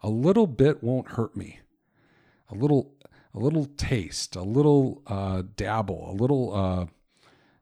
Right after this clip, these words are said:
uh, a little snack. I heard, I heard a client once call it a snack. "A little bit doesn't hurt me. A little bit of porn doesn't hurt me." That's the unhelpful thought. What's the more helpful thought?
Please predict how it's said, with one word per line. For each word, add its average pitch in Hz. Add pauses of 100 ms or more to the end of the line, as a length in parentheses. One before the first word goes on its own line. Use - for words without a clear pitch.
(160)
uh, -
a 123
little 147
snack. 120
I 98
heard, 104
I 98
heard 107
a 98
client 104
once 92
call 95
it 87
a -
snack. 98
"A -
little 208
bit 180
doesn't 123
hurt 104
me. 98
A 90
little 147
bit 143
of 123
porn 101
doesn't 90
hurt -
me." - (1080)
That's 101
the 104
unhelpful 85
thought. - (920)
What's 143
the 180
more 143
helpful 110
thought? -